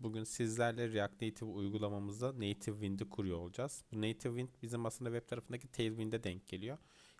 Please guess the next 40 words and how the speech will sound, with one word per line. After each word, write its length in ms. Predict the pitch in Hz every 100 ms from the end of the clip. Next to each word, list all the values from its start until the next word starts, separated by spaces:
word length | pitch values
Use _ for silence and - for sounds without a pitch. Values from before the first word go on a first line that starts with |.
| -
Yani 220 | 98 92
Tailwind'de 560 | - 107 110 110 - -
kullanacağımız 580 | 113 107 107 110 110
bütün 200 | 113 -
kodları 420 | 120 110 101 110 117
Native 380 | 107 - 107 110
Wind 220 | 110 -
adı 160 | 104
altına 380 | 92 87 - 123
React 260 | 120 107 -
Native'de 340 | 104 - 110
de 60 | 98
kullanabiliyoruz. 1000 | - 95 92 92 - 127 123 135 - - - - - - -
Tabii 140 | 143 139
bunun 120 | 143
farklı 340 | - 139 -
farklı 320 | - 131 -
kurulum 280 | - 135 131
çeşitleri 500 | 127 131 123 - 135
de 60 | 113
var. 140 | 107
Hani 240 | 120 107 101
Native 280 | - 113
Wind'de 200 | 110 110
değil 120 | 117 117
de 120 | 110
direkt 240 | 113 -
Tailwind'de 380 | 117 110 110 110
de 60 | 117
kurmaya 340 | - 101 90
çalışanlar 420 | - 92 - 95
var. 140 | 110 127
Fakat 320 | 113 117 -
bana 180 | 113 113
biraz 220 | 113 120
şey 320 | - - 113 101
gelmiş. 360 | 90 87 -
Mesela 360 | 92 - 98 92
şuradan 400 | - 101 90 92
göstereyim. 420 | 90 - 101 117